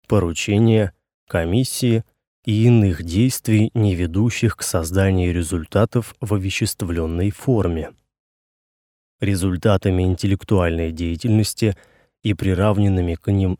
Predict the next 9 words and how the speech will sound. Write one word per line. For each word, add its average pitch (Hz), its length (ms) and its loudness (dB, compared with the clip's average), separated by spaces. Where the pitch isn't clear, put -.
средствами 95 840 0
индивидуализации 92 1300 0
юридических 98 960 -4
лиц, 101 380 -2
товаров, 87 680 0
работ, 95 580 -2
услуг 104 680 0
и 113 100 -4
предприятий, 98 960 -2